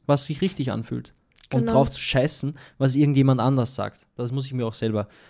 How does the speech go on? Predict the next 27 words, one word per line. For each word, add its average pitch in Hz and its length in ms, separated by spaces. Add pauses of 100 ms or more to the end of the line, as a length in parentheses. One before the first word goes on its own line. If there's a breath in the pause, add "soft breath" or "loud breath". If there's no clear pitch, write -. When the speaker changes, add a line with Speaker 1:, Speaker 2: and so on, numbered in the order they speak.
(160 soft breath)
Speaker 1:
bei 120 80
diesem 110 240
Thema 110 220
zu 110 100
Herzen 101 280
nehmen. 107 220 (260)
Speaker 2:
Ja, 247 260 (100)
ich 240 240
auch, 208 160
definitiv. 233 720
<laughs> 262 60 (680 loud breath)
Ja, 226 200
und, 220 480
ähm, 208 560
ich - 140
würd 262 160
auch 247 120
sagen, 226 360
diese 226 240
Balance 202 640
zwischen 233 400
männlicher 233 380
und 214 120
weiblicher 220 400
Energie 233 380
in 208 220
jedem 220 340